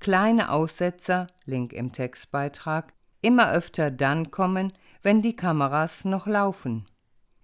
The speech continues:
„Er soll den Test machen“, fordert der fünfundvierzigste Präsident, den die Demokraten damals von ihm forderten, um seine kognitiven Fähigkeiten zu testen. Er habe ihn mit Bravour bestanden,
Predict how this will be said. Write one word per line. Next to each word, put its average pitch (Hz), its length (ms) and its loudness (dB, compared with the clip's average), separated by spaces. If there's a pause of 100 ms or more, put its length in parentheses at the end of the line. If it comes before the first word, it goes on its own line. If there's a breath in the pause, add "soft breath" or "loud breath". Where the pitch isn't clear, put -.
„Er 175 140 4
soll 185 240 4
den 202 220 2
Test 247 380 -4
machen“, 143 580 -2
fordert 143 520 -2
der 143 120 -2
fünfundvierzigste 135 1120 -6
Präsident, 120 840 -6 (260)
den 190 180 4
die 196 160 -2
Demokraten 170 880 0
damals 170 480 2
von 190 240 -2
ihm 208 300 0
forderten, 107 760 -6 (260)
um 170 200 0
seine 196 360 2
kognitiven 190 880 -2
Fähigkeiten 156 840 -4
zu - 160 -6
testen. 196 680 -6 (760)
Er 170 260 2
habe 196 260 2
ihn 202 300 2
mit 202 240 -2
Bravour 185 640 2
bestanden, 190 800 0